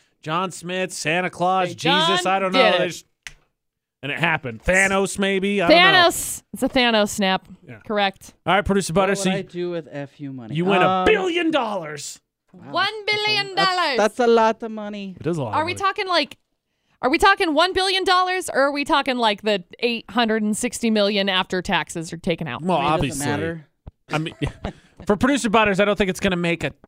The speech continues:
Speaker 1: that much of a
Speaker 2: Uh-huh.
Speaker 1: difference. I think he's gonna be saying "F you" left and right regardless,
Speaker 2: Yeah.
Speaker 1: personally,
Speaker 3: I
Speaker 1: but that's
Speaker 3: think,
Speaker 1: just
Speaker 3: no,
Speaker 1: me.
Speaker 3: I would still work, but I just think that it would be, like, on my terms.
Speaker 1: That's what everybody says.
Speaker 2: Yeah. Which I feel like is what more people want to do anyway.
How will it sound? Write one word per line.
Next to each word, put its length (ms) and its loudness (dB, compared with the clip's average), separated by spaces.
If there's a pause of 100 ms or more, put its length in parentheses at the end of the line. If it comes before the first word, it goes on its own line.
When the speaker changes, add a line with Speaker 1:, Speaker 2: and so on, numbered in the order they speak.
(300)
Speaker 1:
that 380 -2
much 280 -2
of 100 -4
a 20 2
Speaker 2:
Uh-huh. 160 0
Speaker 1:
difference. 300 0
I 60 2
think 200 -4
he's 120 -4
gonna 120 0
be 120 -4
saying 340 0
"F 240 0
you" 140 0
left 260 0
and 100 -2
right 220 0
regardless, 500 -2
Speaker 2:
Yeah. 60 -18
Speaker 1:
personally, 420 -4
Speaker 3:
I 60 -4
Speaker 1:
but 60 -4
that's 100 -6
Speaker 3:
think, 120 -4
Speaker 1:
just 60 -8
Speaker 3:
no, 240 4
Speaker 1:
me. 60 -6
Speaker 3:
I 100 2
would 220 -2
still 300 -4
work, 340 -2
but 100 -4
I 120 -2
just 240 -10
think 180 -6
that 100 -4
it 80 -4
would 200 -6
be, 360 -4
like, 440 -8
on 120 -10
my 180 -8
terms. 480 -12 (640)
Speaker 1:
That's 160 -4
what 120 2
everybody 360 2
says. 560 0
Speaker 2:
Yeah. 120 -4 (1120)
Which 200 0
I 60 4
feel 160 2 (200)
like 100 6
is 60 -4
what 200 4
more 340 4
people 400 0
want 280 2
to 80 -2
do 300 0
anyway. 640 -6